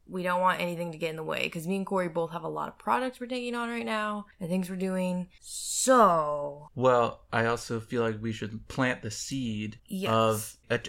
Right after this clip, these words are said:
Speaker 2: a changing around of things for the channel.
Speaker 1: Yeah, we're rebranding.
Speaker 2: A rebranding is a better word.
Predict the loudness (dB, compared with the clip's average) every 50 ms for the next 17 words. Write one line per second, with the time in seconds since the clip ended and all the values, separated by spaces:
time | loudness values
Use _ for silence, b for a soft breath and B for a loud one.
0 | -6 -6 -4 -2 -2 -2 0 0 0 -2 -2 -2 -2 -2 -2 -4 -2 0 2 4
1 | 4 4 4 4 4 2 0 -2 -4 -4 0 2 2 2 2 0 -2 -4 -6 -8
2 | -14 -10 0 2 4 4 4 2 0 0 -2 -2 -2 -2 -2 -4 -4 -6 -6 -6
3 | -8 -10 -12 _ -10 -4 -2 -2 -2 0 2 4 4 4 4 4 6 6 6 6
4 | 6 4 6 6 6 6 6 2 0 -2 -6 -8 -10 -12 -14 -16 -12 2 4 4
5 | 6 6 4 2 2 2 4 4 4 4 2 0 -4 -8 -12 -12 -12 -6 -6 -4
6 | -4 -4 -6 -6 -8 -8 -10